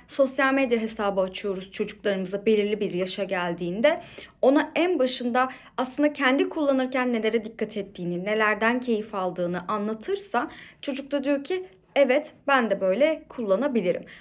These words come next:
Ama aile öğretmezse, çocuk kendi sınırsız bir şekilde öğrenirse ya da dışarıda, okulda arkadaşlarının kullandığı versiyona giderse bu seferde de aslında kontrolden çıkmış oluyor. O yüzden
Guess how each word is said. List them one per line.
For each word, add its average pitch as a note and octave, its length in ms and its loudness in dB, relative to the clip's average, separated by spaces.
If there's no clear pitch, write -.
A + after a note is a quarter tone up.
Ama C#4 300 2
aile B3 360 4
öğretmezse, A#3+ 960 2
çocuk B3+ 360 -6
kendi C4 320 0
sınırsız B3 640 -4
bir B3 60 -6
şekilde A3 420 -4
öğrenirse G#3 680 -2
ya C4+ 220 4
da F#3+ 140 0
dışarıda, B3 560 2
okulda A3+ 540 -2
arkadaşlarının A3+ 760 0
kullandığı G3+ 600 -2
versiyona G#3 520 -2
giderse C4 760 -2
bu G4+ 60 -2
seferde G#3 540 -2
de - 40 -8
aslında B3+ 500 -4
kontrolden B3 640 -2
çıkmış - 440 -12
oluyor. - 220 -6
O C#4 100 8
yüzden C4+ 340 2